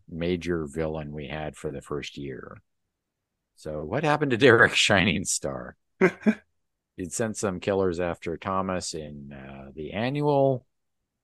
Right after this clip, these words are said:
Speaker 1: I think that was the last time we saw him.
Speaker 2: Yeah. Maybe Skipper got him.
Speaker 1: <laughs> He's taking him out behind the scenes.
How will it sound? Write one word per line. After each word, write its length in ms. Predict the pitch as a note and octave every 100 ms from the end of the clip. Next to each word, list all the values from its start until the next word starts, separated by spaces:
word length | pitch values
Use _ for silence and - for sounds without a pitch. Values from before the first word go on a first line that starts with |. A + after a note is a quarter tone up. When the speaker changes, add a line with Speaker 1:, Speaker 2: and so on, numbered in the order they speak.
| _ _ -
Speaker 1:
I 60 | -
think 120 | D3+
that 120 | D#4 F4
was 140 | A2+
the 80 | F2+
last 280 | F2+ F#2 -
time 120 | D2 D2
we 80 | C#2+
saw 320 | - D#2 C2+
him. 160 | - G2+ _ _ _ _ -
Speaker 2:
Yeah. 360 | A#2 A2+ G#2+ G2 _ _ _ _
Maybe 960 | A2+ B2 C3 C3+ C3+ C3+ C3+ C3 C3 C3
Skipper 340 | - D3+ D3
got 220 | A2 F#2+ F#2
him. 180 | G2 A2 _ _ _ _ _ _ _ _ _ _ _ _ -
Speaker 1:
<laughs> 180 | -
He's 360 | - - - - _ F3+ - _ - - - - -
taking 320 | A#2+ G#2+ G2+
him 160 | F2+ E2+
out 300 | F2 F2 F2 _ _ _ _ _
behind 380 | A2 A2 B2 G#2
the 60 | F#2+
scenes. 680 | G#2+ A2+ G#2+ G2 E2+ -